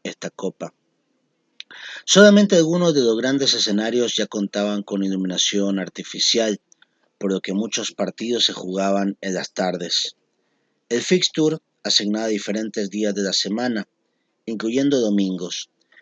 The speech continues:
siempre con la intención de no interferir en los torneos locales. Con el tiempo, las noches de los miércoles se fueron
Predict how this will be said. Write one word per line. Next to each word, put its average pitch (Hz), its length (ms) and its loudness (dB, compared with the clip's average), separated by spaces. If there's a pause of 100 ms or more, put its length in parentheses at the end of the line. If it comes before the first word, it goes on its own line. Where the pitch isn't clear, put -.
siempre 202 380 2
con 151 140 0
la 120 80 0
intención 107 580 -2
de 123 120 -2
no 117 80 -4
interferir 120 640 -4
en 101 100 -6
los 95 160 -6
torneos 98 380 -4
locales. 85 680 -6 (600)
Con 95 160 -4
el 92 100 -2
tiempo, 123 540 -2 (280)
las 98 260 2
noches 120 400 0
de 104 100 0
los 90 220 -4
miércoles 113 480 -2
se 92 100 -2
fueron 110 460 -4